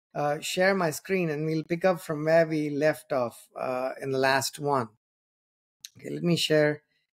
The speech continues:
I think I figured out this desktop situation, so I'm gonna share my entire desktop. Okay, so we got as far as, uh, this. We said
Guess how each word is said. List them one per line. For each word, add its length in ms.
I 120
think 160
I 80
figured 300
out 200
this 180
desktop 480
situation, 720
so 160
I'm 180
gonna 140
share 240
my 160
entire 320
desktop. 640
Okay, 380
so 160
we 160
got 240
as 160
far 240
as, 320
uh, 380
this. 320
We 80
said 400